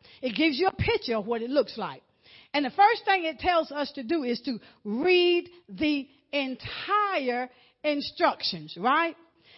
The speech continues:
Now, yes, some of y'all probably did like me. The other day, I got, I, I got a, a big old pot, and, and I, there I was trying to take the lid off. And Doctor Mann is watching me, just, I mean, just struggling to take this lid off. Of course, you know I did not read the manual, right?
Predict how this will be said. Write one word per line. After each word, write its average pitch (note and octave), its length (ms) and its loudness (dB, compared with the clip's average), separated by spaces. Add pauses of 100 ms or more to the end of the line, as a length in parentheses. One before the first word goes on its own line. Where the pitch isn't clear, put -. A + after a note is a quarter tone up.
(100)
Now, A3+ 100 -2
yes, A#3+ 220 0
some G#4 120 4
of G#4+ 60 0
y'all C#4 180 6
probably B3 260 2
did A#3 180 2
like G#3+ 160 0
me. G#3 360 -4 (260)
The A3+ 60 -2
other B3 180 -2
day, C4+ 200 4
I A3+ 180 0
got, A3 180 -2
I, G3 280 -6
I A3 40 -4
got A3 260 -2
a, F#3+ 60 -6
a F3+ 380 -6
big A3+ 160 -4
old G#3+ 160 -8
pot, G#3+ 340 -6
and, F3 140 -14 (300)
and G#3 140 -8
I, F#3 160 -8 (160)
there A#3 120 0
I C#4+ 80 4
was B3 300 0
trying A#3 200 -4
to F#3 120 -8 (100)
take A#3+ 200 -4
the G3+ 80 -6
lid A#3+ 360 -2
off. C#3+ 260 -12 (460)
And F#3+ 100 -6
Doctor A#3+ 260 0
Mann A#3+ 200 -2
is G#3+ 120 -8
watching G#3+ 400 -4
me, F#3+ 160 -8
just, G3 220 -8 (140)
I G#3 140 -2
mean, G#3 200 -8
just G3 200 -10 (260)
struggling A3+ 540 0
to F3+ 60 -16
take G3 240 -10
this E3+ 160 -12
lid F#3 220 -8
off. C#3 200 -16 (260)
Of B3+ 140 -2
course, F4+ 280 4
you D4 80 -2
know B3+ 120 -2
I A#3 100 0
did A3 160 0
not G#3 180 0
read F#3+ 180 -4
the F#3+ 100 -4
manual, F#3 380 -4
right? G#3 360 -2